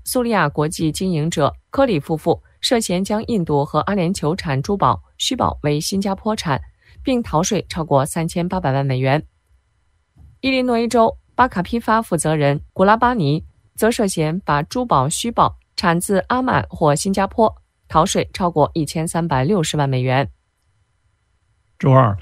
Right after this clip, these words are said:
Speaker 2: 美国劳工统计局公布六月份消费者物价指数意外大幅降温，月减百分之零点四，年增率降至百分之三点五，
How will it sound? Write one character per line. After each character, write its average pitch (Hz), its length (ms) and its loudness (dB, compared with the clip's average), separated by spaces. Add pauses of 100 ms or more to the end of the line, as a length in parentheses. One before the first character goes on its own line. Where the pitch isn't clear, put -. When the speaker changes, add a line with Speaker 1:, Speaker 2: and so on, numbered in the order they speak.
(200)
Speaker 2:
美 156 140 2
国 143 220 6
劳 139 180 4
工 165 240 2
统 131 200 2
计 131 100 0
局 123 320 2
公 151 160 0
布 147 140 2
六 151 260 2
月 123 100 2
份 117 280 2
消 156 200 0
费 139 140 0
者 113 160 2
物 143 140 -2
价 131 160 2
指 110 180 -4
数 131 260 -2
意 147 140 0
外 131 180 2
大 120 220 -2
幅 113 140 0
降 110 200 2
温， 110 160 4 (280)
月 151 160 6
减 117 260 4
百 123 180 2
分 147 160 2
之 147 200 2
零 117 240 0
点 104 180 -6
四， 123 340 -6 (280)
年 165 240 2
增 185 180 0
率 160 100 0
降 127 220 0
至 113 160 -2
百 113 160 -2
分 107 140 -2
之 135 120 0
三 143 280 -2
点 139 200 2
五， 110 200 -8